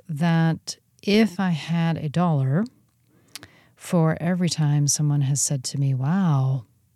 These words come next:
that is a really good question," I may have been able to retire by now. Uh, <laughs> obviously, I'm kidding, but I do often get told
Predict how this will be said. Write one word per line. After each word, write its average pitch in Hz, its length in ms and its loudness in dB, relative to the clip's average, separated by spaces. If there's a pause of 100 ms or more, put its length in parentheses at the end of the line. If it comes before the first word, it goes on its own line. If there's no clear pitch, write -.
(500)
that 190 120 -4
is 160 160 0
a 139 60 0
really 143 400 0
good 139 200 -6
question," 170 800 0 (920)
I 190 120 2
may 262 260 6
have 269 140 0
been 214 140 4
able 180 180 2
to - 120 -6
retire 143 360 -2
by 127 160 -2
now. 127 200 -4 (1800)
Uh, 160 400 0 (200)
<laughs> - 180 -16
obviously, - 400 0
I'm 143 140 2
kidding, 139 360 2 (440)
but 165 320 2
I 175 140 4
do 196 680 4
often 156 360 2
get 147 140 0
told 143 480 -2